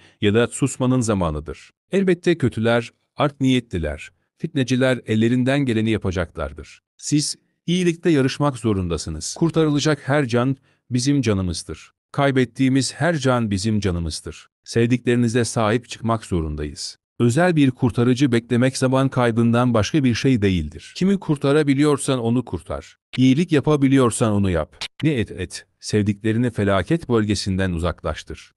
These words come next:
Biliyorum, en çok canı yananlar, en büyük felaketi yaşayanlar olacaktır. Herkes canı yandığı kadar bağıracaktır. Şimdi bizim derlenip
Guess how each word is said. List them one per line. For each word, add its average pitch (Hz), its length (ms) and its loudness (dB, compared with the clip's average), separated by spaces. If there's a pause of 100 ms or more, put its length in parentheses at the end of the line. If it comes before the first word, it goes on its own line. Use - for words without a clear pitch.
(140)
Biliyorum, 165 480 2 (300)
en 160 200 0
çok 165 260 -2
canı 131 220 2
yananlar, 104 640 -2 (280)
en 170 260 2
büyük 120 220 2
felaketi 113 560 0
yaşayanlar 101 540 0
olacaktır. 82 640 -8
Herkes 180 440 0
canı 135 220 0
yandığı 104 400 2
kadar 120 420 0
bağıracaktır. 92 800 -4 (260)
Şimdi 180 340 0
bizim 143 280 2
derlenip 120 480 2